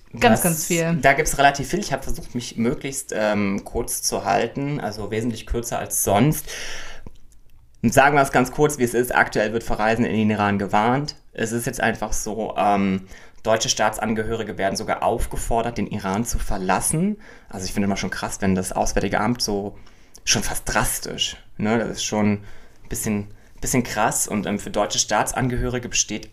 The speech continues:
Speaker 2: die konkrete Gefahr, willkürlich festgenommen zu werden.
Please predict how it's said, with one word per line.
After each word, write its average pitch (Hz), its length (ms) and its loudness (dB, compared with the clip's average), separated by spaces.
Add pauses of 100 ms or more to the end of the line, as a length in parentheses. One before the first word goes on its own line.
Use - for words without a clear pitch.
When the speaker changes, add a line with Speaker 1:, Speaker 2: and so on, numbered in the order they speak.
(300)
Speaker 2:
die 120 80 -6
konkrete 117 680 2
Gefahr, 110 600 -4
willkürlich 110 440 -2
festgenommen 95 640 -2
zu 95 180 -4
werden. 92 280 2